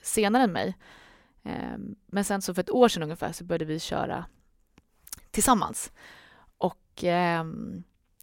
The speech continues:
sen har det blivit att vi har kört lite dubbelgrejer och tyckt att det har varit väldigt, väldigt roligt. Eh, och vi är ju ganska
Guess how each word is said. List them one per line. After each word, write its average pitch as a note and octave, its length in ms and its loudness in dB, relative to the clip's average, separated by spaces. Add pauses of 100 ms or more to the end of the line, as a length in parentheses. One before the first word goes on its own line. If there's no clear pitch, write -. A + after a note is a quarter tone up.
(360)
sen G3+ 200 0
har A3 40 10
det A3 60 6
blivit F#3+ 240 6
att G#3+ 100 4
vi E3 100 0
har E3 80 2
kört G3+ 220 2
lite G#3 160 0
dubbelgrejer D#3+ 1000 2 (280)
och E3+ 300 -4
tyckt - 180 -6
att F#3 60 -8
det D#3+ 60 -2
har D3+ 60 -2
varit - 180 -4
väldigt, E3+ 320 2
väldigt E3 240 -4
roligt. G#3+ 520 2 (440)
Eh, E3+ 540 -2
och F3 200 -6
vi F3+ 160 2
är F3 40 2
ju F3+ 60 2
ganska E3+ 580 -2